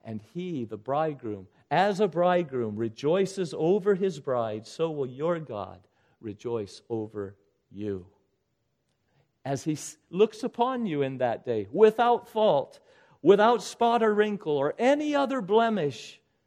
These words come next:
perfectly reflecting his own beauty of holiness, sparkling with the splendor and the, the majesty of, of holiness, the beauty of holiness,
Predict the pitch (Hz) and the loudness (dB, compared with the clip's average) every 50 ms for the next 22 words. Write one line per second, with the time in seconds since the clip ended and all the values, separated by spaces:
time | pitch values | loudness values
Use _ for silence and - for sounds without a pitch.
0 | _ _ _ _ - - - 262 277 - - 277 240 - 254 254 247 226 226 208 | _ _ _ _ 2 6 6 6 6 4 2 -4 -4 -2 -2 -2 0 2 2 0
1 | 220 - 214 214 208 214 - 190 160 160 160 160 147 147 196 240 262 269 277 247 | 2 0 -2 -2 -2 -2 -4 -6 -4 -4 -4 -4 -2 2 4 6 6 6 4 2
2 | 180 135 165 202 233 262 262 214 254 240 226 202 170 175 208 208 214 208 190 175 | 0 -2 -2 -2 0 0 0 0 0 0 -2 0 0 2 2 2 2 2 2 0
3 | 156 139 123 110 110 - - - - _ _ _ - - - - - 208 240 269 | 0 -2 -2 -4 -6 -8 -16 -20 -20 _ _ _ -18 -18 -8 2 6 8 10 10
4 | 269 254 - 226 208 196 185 175 170 170 - 151 - - - - - 196 220 240 | 10 8 4 2 0 0 0 -2 -4 -6 -6 -10 -12 -12 -14 -4 2 6 6 6
5 | 247 247 233 214 175 160 143 135 143 143 139 143 143 139 _ _ _ _ _ _ | 6 4 0 -2 0 0 0 0 0 -2 -2 -4 -4 -4 _ _ _ _ _ _
6 | - 165 160 147 147 151 - - 185 185 208 226 240 254 208 185 190 170 - - | -8 -8 -6 -6 -8 -12 -8 -4 2 6 6 6 6 4 0 -4 -8 -10 -10 -10
7 | - - 160 143 127 - - - _ _ 170 160 147 143 139 - _ _ _ _ | -6 -4 -4 -4 -4 -8 -12 -20 _ _ 2 2 2 0 -4 -16 _ _ _ _
8 | _ _ _ _ _ _ _ _ _ _ _ _ _ - 175 160 135 - - - | _ _ _ _ _ _ _ _ _ _ _ _ _ 2 2 2 0 -2 2 6
9 | 202 247 262 277 277 254 226 190 156 139 131 117 95 - - - - - - - | 8 8 8 6 6 4 4 4 4 2 0 -2 -2 -4 -8 -14 -18 -14 -6 -4
10 | 202 147 120 156 180 220 254 277 285 262 277 262 254 240 214 226 226 233 226 202 | -4 -4 -4 -2 -2 0 0 0 -2 -2 -2 -2 -4 -2 0 0 0 2 0 0
11 | 180 147 127 117 - | -2 -4 -6 -8 -10